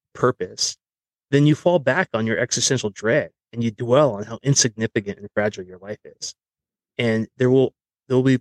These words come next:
no point to live. And so you, you just distract yourself. You know, you feed your hobby,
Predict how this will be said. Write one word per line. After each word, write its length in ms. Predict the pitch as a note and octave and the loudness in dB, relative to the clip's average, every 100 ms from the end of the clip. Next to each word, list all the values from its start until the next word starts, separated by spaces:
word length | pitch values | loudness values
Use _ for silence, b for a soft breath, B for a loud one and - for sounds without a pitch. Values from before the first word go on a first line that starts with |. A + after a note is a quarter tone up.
| - | 0
no 120 | C#3 | 0
point 280 | C3+ - B2+ | 0 0 -2
to 80 | G#2+ | -4
live. 280 | G#2 C#3 F#2 _ | -2 -2 -4 _
And 120 | B2 | -4
so 120 | - | 0
you, 220 | C#3+ D#3 D#3+ | 2 2 0
you 120 | D#3+ | -2
just 280 | D3+ G3 - | 0 0 0
distract 420 | A#2+ - C#3+ E3 | -2 0 0 -2
yourself. 280 | A2 - D#2 _ | -6 -8 -8 _
You 120 | A#2 | -10
know, 60 | A#2 | -4
you 160 | A#2+ | -2
feed 340 | B2 - D#3+ D3 | -2 2 2 4
your 100 | B2+ | 0
hobby, 440 | - A2 G#2 F2+ | 0 -2 -2 -8